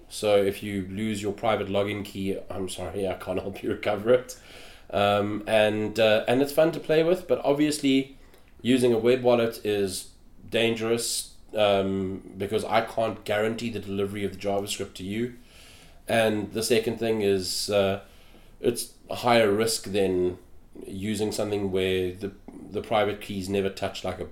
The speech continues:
a browser. So if you use it to play, no problem, but treat it as a normal wallet. You know, you wouldn't walk around with, like,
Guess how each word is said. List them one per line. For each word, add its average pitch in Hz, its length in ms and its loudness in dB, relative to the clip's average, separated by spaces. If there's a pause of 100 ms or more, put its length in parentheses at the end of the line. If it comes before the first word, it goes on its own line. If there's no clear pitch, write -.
(160)
a 98 40 -6
browser. 95 640 0 (480)
So 123 240 6
if - 200 2
you 175 80 -2
use 196 220 2
it 185 80 4
to 170 60 -2
play, 170 540 4 (400)
no 131 240 6
problem, 135 420 4
but - 260 0
treat 139 280 -2
it 123 80 0
as 107 160 -2
a 113 60 -4
normal 147 340 10
wallet. 98 400 2
You 110 60 -4
know, 107 80 0
you 107 160 -4
wouldn't 110 280 0
walk 113 240 -2
around 107 320 4
with, 95 140 -6
like, 95 300 2